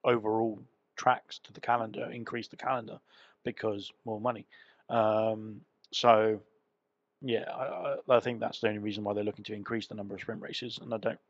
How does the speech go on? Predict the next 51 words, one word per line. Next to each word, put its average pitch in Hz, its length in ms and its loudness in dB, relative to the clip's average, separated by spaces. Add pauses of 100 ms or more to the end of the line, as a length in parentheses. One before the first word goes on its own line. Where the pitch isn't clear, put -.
(400)
like 120 140 2
I - 20 -12
said, - 140 -2
I, 104 40 0 (200)
I've 110 80 -6
never 110 120 2
been 101 160 -6
a 95 40 -12
fan 104 180 -2
of 98 80 -6
the 101 60 -6
sprint 110 220 -8
races. 110 380 -10 (400)
If 127 220 0
maybe 127 260 2
they 113 340 4 (360)
had 117 180 6
an 107 80 -6
element 113 300 0
of, - 140 -10 (500)
of, 107 260 2
uh, 110 280 6
or 110 160 0 (160)
maybe 117 240 -2
they 107 180 -2
made, 110 480 -4 (320)
had 113 160 -6
to 117 100 -10
make 107 200 -6
pit - 180 -6
stops - 280 -6
or - 20 -10
something 110 180 -6
like 110 260 -2
that 123 80 -10
in 110 120 -8
the 107 60 -10
sprint 117 220 -8
race, 117 280 0 (100)
again, 113 380 -2
like 104 220 0
a 113 80 2
twenty-five 107 360 -6
percent 113 240 -8
race, 113 200 -2
for - 140 -16
example, 110 380 -6
on, 107 380 -2
on 107 60 -10
the 101 60 -12
game, 113 280 -4